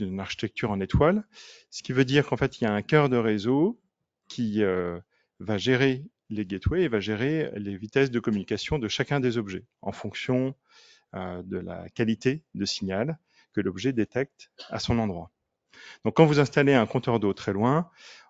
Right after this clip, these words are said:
entre guillemets, il va se mettre à communiquer lentement pour être sûr d'être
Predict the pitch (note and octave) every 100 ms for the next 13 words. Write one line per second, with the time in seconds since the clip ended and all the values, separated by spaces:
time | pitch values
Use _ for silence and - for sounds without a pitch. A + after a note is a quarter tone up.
0 | - G2 G#2+ F#2+ G2+ B2+ C#3+ A2 F#2+ -
1 | A#2+ A2 G2+ G#2+ G#2 G#2 G#2 F#2+ A2 A2
2 | A#2 A#2 D3+ D#3+ - G3+ - - - D3
3 | D3 A2 G#2 -